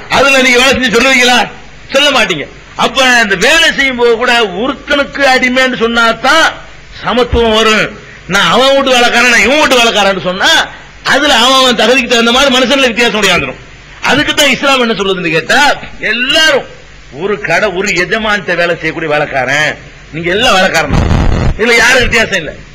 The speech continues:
மலையாளி வேலைக்காரன் தான், தமிழன் வேலைக்காரன் தான், ஆங்கிலேயனு வேலைக்காரன் தான், இந்தியனு வேலைக்காரன் தான்,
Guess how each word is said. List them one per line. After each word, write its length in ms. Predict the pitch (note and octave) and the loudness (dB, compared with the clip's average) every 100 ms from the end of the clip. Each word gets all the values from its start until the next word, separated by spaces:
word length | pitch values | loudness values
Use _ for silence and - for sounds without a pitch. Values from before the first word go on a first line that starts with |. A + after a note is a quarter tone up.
| - - - | -20 -20 -12
மலையாளி 420 | D#3+ G3 G#3+ A3 | -4 0 2 2
வேலைக்காரன் 460 | A3 G3+ F#3 E3+ D#3+ | 2 0 0 -2 -4
தான், 100 | - - - - - - | -10 -16 -20 -20 -20 -6
தமிழன் 400 | G3 A#3+ B3+ A3+ | 0 2 2 2
வேலைக்காரன் 440 | G#3+ G3+ G3 F3+ | 0 2 0 0
தான், 120 | D#3+ - - - - - | -6 -10 -20 -20 -16 -2
ஆங்கிலேயனு 540 | F3 B3+ B3 B3 C4+ | 0 2 2 2 2
வேலைக்காரன் 400 | A3+ A3 G#3 G3 F3 | 2 2 0 0 -4
தான், 120 | - - - | -8 -16 -14
இந்தியனு 460 | F3+ B3 C4+ C4+ B3+ | -8 -4 0 2 2
வேலைக்காரன் 460 | A#3+ A3+ A3 G#3+ | 2 2 0 0
தான், 100 | F#3 | -2